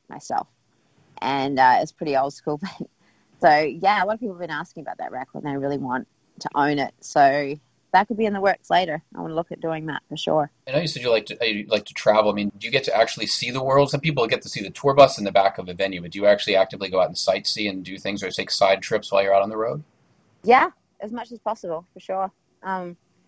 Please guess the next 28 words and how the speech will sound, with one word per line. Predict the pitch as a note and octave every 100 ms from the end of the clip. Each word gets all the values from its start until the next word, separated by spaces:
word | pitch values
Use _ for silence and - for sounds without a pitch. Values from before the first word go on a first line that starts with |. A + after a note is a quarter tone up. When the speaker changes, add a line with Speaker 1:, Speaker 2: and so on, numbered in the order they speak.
| _
Speaker 1:
it's | _
good | - A3
to |
have | A#3 G3+
a | _ -
few | G#3
days | G3 F#3+ -
here | G#3 F#3 - -
on | D3+ E3
and | F3
off, | E3+ F3+ -
and, | D#3 D#3+
um, | - D#3 D#3 D#3 - _ _ _ -
you | E3+
know, | E3
especially | - F#3 G3 E3+
in |
Japan. | E3 - - F3+ F3
I've | C#3+
seen | - F3
a | C#3
lot | D3+ E3+
of | D3+
Japan. | D3 D#3 D3+ E3+
I |
love | D#3 D#3 -
that. | D3+ D#3+ _ -
Tokyo. | D#3+ E3 E3+ E3 D#3+